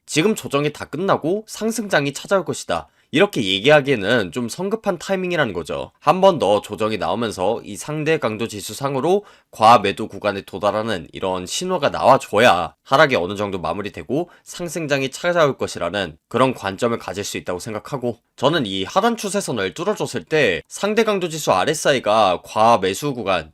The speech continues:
상대 강도 지수 알에스아이가 과매도 구간에 도달하는 그 타이밍이 온다고 생각합니다. 그리고 지금 이더리움도 마찬가지로 베어 플래그 패턴 상단부에서 시장이 과열됐다는 그런 시그널이 나왔기 때문에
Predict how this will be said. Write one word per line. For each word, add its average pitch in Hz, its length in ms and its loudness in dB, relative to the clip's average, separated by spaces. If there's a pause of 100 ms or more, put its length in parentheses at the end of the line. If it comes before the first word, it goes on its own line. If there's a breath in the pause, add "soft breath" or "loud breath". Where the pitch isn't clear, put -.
상대 202 340 2
강도 190 280 2
지수 151 220 0
알에스아이가 113 880 4
과매도 151 420 0
구간에 147 280 0
도달하는 113 640 -2
그 - 140 -8
타이밍이 208 340 -2
온다고 90 300 -4
생각합니다. 110 840 -6 (100)
그리고 165 220 -2
지금 131 320 2
이더리움도 165 560 2
마찬가지로 127 880 0 (100)
베어 143 220 4
플래그 175 280 -2
패턴 156 300 -2
상단부에서 185 840 2
시장이 170 440 -2
과열됐다는 107 720 -2
그런 92 220 -4
시그널이 147 500 -4
나왔기 85 320 -4
때문에 131 540 -2